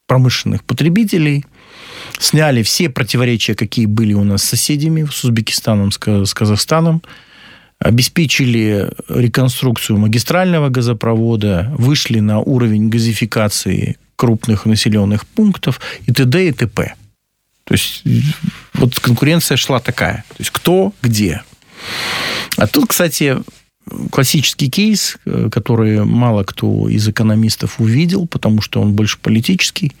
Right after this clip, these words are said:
Реконструкция Бишкекской тэц Китай, вроде бы переход на местное сырье, и оказалось, что местное сырье на китайских котлах стало исключать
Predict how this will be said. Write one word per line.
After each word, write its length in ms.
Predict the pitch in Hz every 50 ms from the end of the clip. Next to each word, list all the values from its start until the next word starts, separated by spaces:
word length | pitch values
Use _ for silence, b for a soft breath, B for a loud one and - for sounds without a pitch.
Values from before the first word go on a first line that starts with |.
| B B B B B B B B B B B B _
Реконструкция 640 | - 127 120 147 147 139 - 165 147 131 - - 135
Бишкекской 600 | 131 123 135 - - 147 143 135 - - - 131 123
тэц 540 | - - 131 117 - - - - - - - - _ _ _
Китай, 460 | - - 127 - 185 196 220 226 - - _ _ _ _ _ _ B B B B B _ _ -
вроде 300 | 135 139 151 139 139 131
бы 120 | 123 123
переход 480 | 123 - 139 139 127 - - 143 127 -
на 100 | 131 127
местное 460 | 131 139 139 131 - - 127 117 117
сырье, 580 | 113 - - 127 117 120 127 147 175 190 202 208 - _ - _ _ _ _ _ _ _ _ _ _ _ _
и 260 | 196 208 233 - - -
оказалось, 460 | - 123 - 143 127 139 135 127 120
что 160 | - - - 123
местное 460 | 123 135 135 117 - - 120 113 110
сырье 540 | 107 - - 123 147 165 180 185 190 185 240 - _ _ _ _ _ _ _ _ _ _ _ _
на 200 | - 131 123 123
китайских 560 | - - 123 - 127 120 - - - 120 -
котлах 540 | - 123 117 - 139 156 170 180 170 - - - _ _ _ _ _ _ _ _ _ _ _ _
стало 420 | - - - - 151 160 160 143 - -
исключать 560 | - - - - - 127 120 - 139 135 -